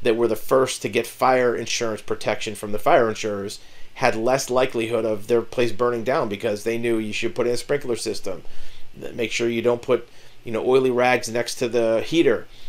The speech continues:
They knew what caused fire, so they protected these companies. The same is happening within the new infancy industry of cyber liability. So use that to your advantage. You can come out ahead. It's also a competitive advantage.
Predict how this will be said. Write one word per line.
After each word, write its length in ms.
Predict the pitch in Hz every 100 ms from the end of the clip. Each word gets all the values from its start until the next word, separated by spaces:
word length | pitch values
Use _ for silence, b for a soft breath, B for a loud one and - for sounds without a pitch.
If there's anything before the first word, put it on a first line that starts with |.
| B -
They 140 | 131
knew 280 | 139 151 160
what 260 | 127 127 -
caused 320 | - 117 -
fire, 340 | 123 123 101
so 140 | 95 110
they 160 | 113
protected 640 | 110 107 - - 143 139 107
these 180 | 107
companies. 600 | - 107 101 - - - b b b
The 80 | -
same 640 | - - 143 143 143 190 -
is 200 | 120 -
happening 600 | - 127 123 113 110 107
within 320 | 104 117 113
the 100 | 107
new 580 | 104 110 127 127 123 113 b b b b
infancy 680 | 127 135 143 131 - 127 117
industry 680 | - 123 123 117 - 104 -
of 360 | 104 110 101 -
cyber 520 | - 107 104 104 107
liability. 640 | 98 101 95 98 92 87
So 120 | - 104
use 320 | 104 147 170
that 160 | 160
to 80 | -
your 80 | 165
advantage. 600 | 143 190 156 117 - - - B B B B
You 80 | 117
can 80 | 139
come 160 | 151 139
out 120 | 135
ahead. 240 | 156 175
It's 120 | 123
also 280 | 147 143 170
a 40 | 160
competitive 580 | 170 - 185 202 170
advantage. 560 | 113 107 98 82 - -